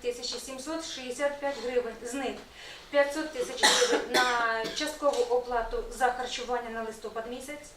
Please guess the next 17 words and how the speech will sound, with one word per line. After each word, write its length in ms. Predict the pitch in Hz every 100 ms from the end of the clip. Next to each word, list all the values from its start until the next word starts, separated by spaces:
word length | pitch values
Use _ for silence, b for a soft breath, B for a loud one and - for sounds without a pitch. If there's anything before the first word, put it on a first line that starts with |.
| - - - - - - - B B B B B
Перерозподілити 1200 | 285 302 349 - 349 330 330 330 302 285 277 254 -
кошторисні 560 | 285 294 277 277 277
призначення 800 | 269 285 277 269 240 226 247 247
з 60 | -
пільгового 440 | 302 277 285 302
проїзду 600 | 277 277 254 247 247 233
залізничним 600 | 247 277 247 233 - 240
транспортом 560 | 240 233 233 262 254 262
в 40 | 247
сумі 380 | - 269 247 247 B B -
тридцять 340 | 285 277 277
три 100 | 254
тисячі 440 | 254 262 262 262
сімсот 420 | 247 262 262 269 262
шістдесят 420 | 269 247 269 247
п'ять 240 | 254 247
гривень 400 | 233 262 247 240